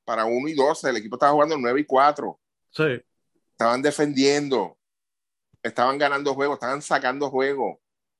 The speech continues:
Speaker 1: Tú sabes, independientemente, o sea, estaban sacando los juegos, los juegos buenos, o sea, estaban jugando. Entonces, tú vienes a cambiar toda esta dinámica así de la noche a la mañana. Ah, tú,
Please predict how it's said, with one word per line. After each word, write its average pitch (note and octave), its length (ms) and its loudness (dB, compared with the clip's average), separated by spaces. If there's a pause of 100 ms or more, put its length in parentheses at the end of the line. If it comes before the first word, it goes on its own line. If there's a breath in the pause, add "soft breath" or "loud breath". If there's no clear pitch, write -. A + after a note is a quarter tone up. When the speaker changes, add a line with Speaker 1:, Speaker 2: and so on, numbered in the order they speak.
(380)
Speaker 1:
Tú A#2 100 -10
sabes, A#2 240 2
independientemente, B2+ 920 -2
o C3+ 40 -8
sea, A#2+ 120 0
estaban A#2+ 280 0
sacando C#3+ 360 -2
los C#3+ 80 -2
juegos, C#3 320 0
los G#2+ 80 -4
juegos A2+ 240 -4
buenos, B2+ 420 -2
o - 100 -20
sea, E2+ 120 -8 (440)
estaban C3+ 460 4
jugando. B2 480 4 (360)
Entonces, D3+ 280 0
tú D3+ 100 -2
vienes D#3+ 220 2
a F#3 80 0
cambiar G3+ 300 2
toda G3 140 -4
esta G3+ 140 2
dinámica G3 420 -2
así G3 300 -10
de F#3 120 2
la E3+ 80 2
noche E3 200 -2
a G3+ 40 2
la G3 80 4
mañana. G#3 400 -2 (100)
Ah, F#4+ 240 -4 (380)
tú, - 160 -8